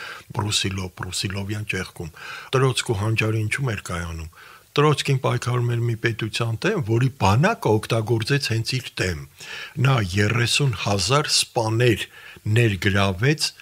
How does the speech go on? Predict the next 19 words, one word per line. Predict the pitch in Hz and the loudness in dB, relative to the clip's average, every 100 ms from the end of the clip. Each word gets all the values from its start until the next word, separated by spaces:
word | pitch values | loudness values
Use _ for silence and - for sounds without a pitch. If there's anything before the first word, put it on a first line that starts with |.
| - - 104 | -20 -10 -2
նախկին | 104 101 - 135 98 | 0 0 0 -2 -2
ռուսական | 90 95 - 98 117 101 - | -6 -2 -2 -2 -4 -4 -4
կադրային | 95 95 110 92 101 92 80 | -4 -2 2 2 2 0 -4
բանակից, | - 85 87 85 - 156 - | -4 0 0 0 -2 -2 -2
կադրային | - 92 87 85 117 - | -2 -2 0 0 0 -2
սպաներ | - 90 87 82 | -4 -6 -4 -2
ներգրավեց, | 98 95 87 90 87 82 78 - - | 0 0 0 -2 -2 -6 -10 -14 -8
որ | - 113 | 0 0
հետագայում | 113 127 123 139 135 | 2 0 2 2 0
Ստալինը | - 107 104 104 95 | -2 -2 -2 -4 -2
բոլորին | 92 95 110 104 | -2 -2 -4 -4
գնդակահարել | 82 82 80 80 - 80 78 | -6 -8 -8 -10 -10 -10 -12
տվեց։ | - 80 82 - - _ _ _ - | -14 -14 -14 -16 -18 _ _ _ -8
Այդպես | - 92 - 143 151 | -4 -4 -2 -4 -2
է | 113 | -2
ստեղծվել, | - - 90 82 - 87 - - - | -2 -4 -8 -10 -12 -12 -14 -20 -10
թե | 110 | -4
չէ | 98 117 | 0 2
ինչը, | 127 139 - | 2 0 0